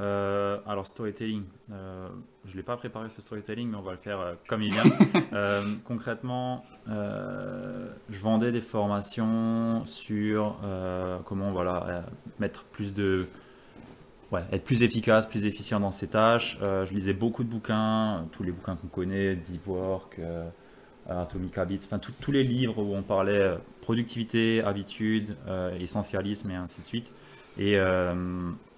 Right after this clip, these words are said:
Speaker 1: et en fait, euh, c'est au moment où j'ai commencé à accompagner des personnes que je me suis rendu compte qu'en fait, il y avait autre chose qui se cachait derrière, euh, le problème de productivité, où on se disait à chaque fois, « Oui, je procrastine, ça avance pas, nanana. »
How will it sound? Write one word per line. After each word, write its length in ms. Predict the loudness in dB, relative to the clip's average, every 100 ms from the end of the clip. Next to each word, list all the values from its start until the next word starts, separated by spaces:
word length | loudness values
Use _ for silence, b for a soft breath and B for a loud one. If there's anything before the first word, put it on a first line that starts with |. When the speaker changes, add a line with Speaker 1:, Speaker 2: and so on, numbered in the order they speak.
| -4
Speaker 1:
et 40 |
en 120 | -2
fait, 360 | 0 0 0 -6 -8
euh, 140 | -6
c'est 180 | -6 -4
au 60 | -2
moment 400 | 0 2 4 4
où 60 | 2
j'ai 140 | -2
commencé 500 | -4 -4 -4 -2 0
à 140 | 0
accompagner 440 | 0 -2 0 0 0
des 100 | -2
personnes 400 | -4 -2 -4 -4 B B B B -20
que 360 | -4 0 2 2
je 80 | 0
me 80 |
suis 120 | -2 -2
rendu 200 | -2 0
compte 220 | -2 0
qu'en 100 | -2
fait, 280 | 0 -2 -2
il 20 |
y 20 |
avait 200 | -4 -2 -2
autre 160 | -2
chose 200 | -2 -4
qui 100 | -6
se 80 | -2
cachait 280 | -2 0 -2
derrière, 460 | 4 4 6 2 -2 -6
euh, 160 | -4
le 100 | -4
problème 300 | -4 -2 0
de 80 | -2
productivité, 720 | -4 -6 -6 -8 -4 0 2
où 80 | 2
on 80 | 0
se 80 | -4
disait 160 | -4
à 40 | -4
chaque 180 | -4 -4
fois, « 180 | 0 0
Oui, 140 | 0
je 80 | -2
procrastine, 720 | -2 -2 -2 -4 -2 0 0
ça 180 | -2 -2
avance 220 | -2 -6
pas, 400 | -4 -2 0 0
nanana. » 520 | -2 -6 -6 -4 -6